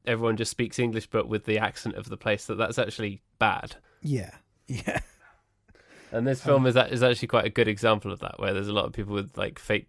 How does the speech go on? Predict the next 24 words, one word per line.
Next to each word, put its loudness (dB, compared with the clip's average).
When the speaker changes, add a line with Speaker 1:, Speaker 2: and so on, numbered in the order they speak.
Speaker 1:
do-, -6
putting 4
on, 4
like, 0
hilarious 2
French 0
accents, -4
but -2
somehow 2
Drew -2
Barrymore's -2
fake 0
English -2
accent -6
is -6
the -6
worst 2
of -8
them 0
all. 6
And 6
I 10
love 8
her. -8